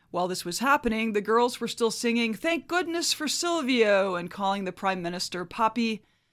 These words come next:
And Berlusconi called all of us, 'My little girls, my little girls.'"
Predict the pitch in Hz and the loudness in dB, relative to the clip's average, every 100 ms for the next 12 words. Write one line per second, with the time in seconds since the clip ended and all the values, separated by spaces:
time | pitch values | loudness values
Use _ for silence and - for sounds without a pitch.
0 | _ - - 196 196 175 202 202 202 - | _ -12 -4 -2 -2 -2 0 0 0 -2
1 | 196 196 185 190 185 170 170 196 208 180 | -2 -4 -6 -4 -2 0 0 0 2 2
2 | 175 - - 180 185 196 196 208 226 190 | 0 -2 -6 -6 -2 -2 0 -2 -4 -4
3 | 175 165 165 147 - 170 180 175 175 165 | -2 -2 -2 -4 -6 -2 -2 0 -2 -4
4 | 165 190 196 165 151 151 - - | -4 -2 -2 0 -2 -4 -8 -10